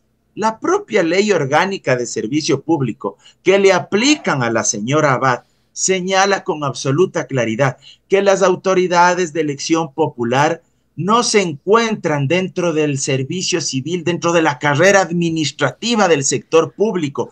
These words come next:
porque están por fuera, están excluidas de este sector. La propia ley que aplican dice aquello. Y cierro con este elemento adicional, esta,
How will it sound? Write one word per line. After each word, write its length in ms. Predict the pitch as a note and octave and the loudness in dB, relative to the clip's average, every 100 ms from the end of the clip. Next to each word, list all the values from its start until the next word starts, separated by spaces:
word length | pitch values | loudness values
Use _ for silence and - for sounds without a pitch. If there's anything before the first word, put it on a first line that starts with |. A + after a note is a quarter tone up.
| - _ | -12 _
porque 320 | F#3+ G#3 G#3 | 2 2 4
están 420 | G3+ - A3 A3+ - | 0 2 2 2 2
por 320 | G3+ G3 D3+ | 4 4 4
fuera, 400 | E3 G3+ G#3+ D#3+ | 4 4 6 2
están 300 | C3+ D#3 F#3+ | 0 -2 -4
excluidas 960 | F#3+ - - G#3 G#3 A3+ D4 C#4 A3 D3+ | -4 -8 -4 0 2 4 4 4 2 2
de 100 | F#3 | 2
este 240 | F#3 F#3 | 2 -2
sector. 420 | F3+ C#3 - - _ | -2 -2 -4 -6 _
La 200 | - B3 B3 | -2 -2 2
propia 340 | G#4 G#4 A3+ | 0 2 0
ley 240 | G#3 B3 | 2 0
que 100 | B3 G3 | 0 0
aplican 640 | E3+ G#3+ C4+ - E3+ C#3 - _ _ - | 0 -4 -6 -4 -6 -6 -12 _ _ -6
dice 320 | A#3 A#3+ G3+ | -4 0 2
aquello. 560 | C#3+ C3+ G3 G3 B2 - _ _ _ - | 0 2 2 2 0 -8 _ _ _ -4
Y 100 | D3 | -2
cierro 420 | C#3 F3 F#3+ G3 | 0 2 4 2
con 200 | D3+ D3+ | 0 -4
este 280 | E3 - F3 | -4 0 2
elemento 440 | D3+ C#3+ D#3 D3 | 4 2 0 -2
adicional, 520 | D#3+ C#3+ C#3 C3+ D3+ | -2 -2 -2 0 2
esta, 300 | D#3 - B2 | 0 -2 -4